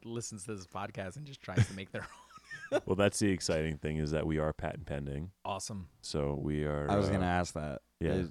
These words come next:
Speaker 3: you really do have a proprietary r-, it's a recipe is the correct
Speaker 2: It
Speaker 3: word, I
Speaker 2: is.
Speaker 3: guess.
Speaker 2: It
Speaker 3: Yeah.
Speaker 2: is.
Speaker 1: Oh,
Speaker 3: Yeah,
Speaker 1: and,
Speaker 3: it is
Speaker 1: and
Speaker 3: a
Speaker 1: wait, you,
Speaker 3: proprietary
Speaker 1: you
Speaker 3: recipe.
Speaker 1: have to tell everybody, you've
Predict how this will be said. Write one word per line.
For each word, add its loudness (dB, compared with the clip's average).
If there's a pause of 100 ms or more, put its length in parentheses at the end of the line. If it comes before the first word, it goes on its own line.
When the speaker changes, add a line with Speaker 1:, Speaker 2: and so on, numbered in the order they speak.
Speaker 3:
you 4
really 4
do 2
have 0
a 2
proprietary -2 (640)
r-, -4 (720)
it's 2
a 4
recipe 0
is -2
the -6
correct -4
Speaker 2:
It -6
Speaker 3:
word, 2
I 2
Speaker 2:
is. 0
Speaker 3:
guess. 0
Speaker 2:
It -2
Speaker 3:
Yeah. 2
Speaker 2:
is. 4
Speaker 1:
Oh, 4
Speaker 3:
Yeah, 2
Speaker 1:
and, 6
Speaker 3:
it 6
is 4
Speaker 1:
and 2
Speaker 3:
a -4
Speaker 1:
wait, 0
you, 4
Speaker 3:
proprietary 4
Speaker 1:
you 4
Speaker 3:
recipe. 4
Speaker 1:
have 2
to 2
tell 2
everybody, -4
you've -6